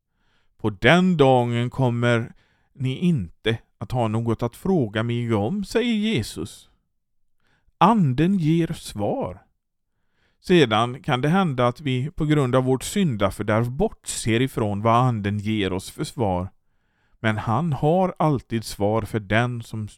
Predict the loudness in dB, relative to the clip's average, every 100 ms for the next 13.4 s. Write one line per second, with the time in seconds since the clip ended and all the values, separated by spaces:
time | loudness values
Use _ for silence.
0 | _ 0 0 -4 -2 -2 -4 -8 -6 -6
1 | 0 0 0 -10 -18 -18 _ _ _ _
2 | _ _ _ _ _ _ _ _ _ _
3 | _ -10 -2 0 0 -2 -4 -8 -10 _
4 | 0 2 0 -2 -4 0 0 0 -2 -4
5 | -4 -4 -2 -4 -6 -6 -4 -4 -6 _
6 | _ _ -20 0 2 4 2 0 0 2
7 | 2 -2 -4 -4 -6 _ -20 _ _ _
8 | _ _ _ _ _ _ _ 2 4 6
9 | 6 6 4 0 -2 -2 -2 0 0 -2
10 | -4 0 0 2 0 -6 _ _ _ _
11 | 0 2 2 2 2 2 2 -2 -4 -4
12 | -2 -4 -8 -10 -4 -2 -2 -4 -10 -10
13 | -8 -8 -12